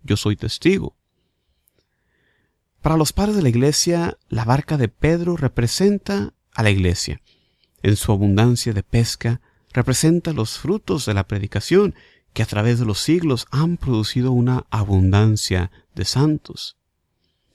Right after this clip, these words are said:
Siguiendo esta imagen, Jesús se sube a la barca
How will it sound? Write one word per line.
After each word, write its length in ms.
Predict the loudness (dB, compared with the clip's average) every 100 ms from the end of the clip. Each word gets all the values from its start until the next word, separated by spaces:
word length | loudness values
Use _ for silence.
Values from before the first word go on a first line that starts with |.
| _ -10
Siguiendo 420 | -4 2 4 4
esta 200 | 0 0
imagen, 460 | 2 2 2 -2 -2 _ _ _ _ _
Jesús 320 | -4 -2 0 0
se 80 |
sube 280 | 0 0 2
a 60 | 2
la 140 | 2
barca 500 | 2 0 -2 -4 -6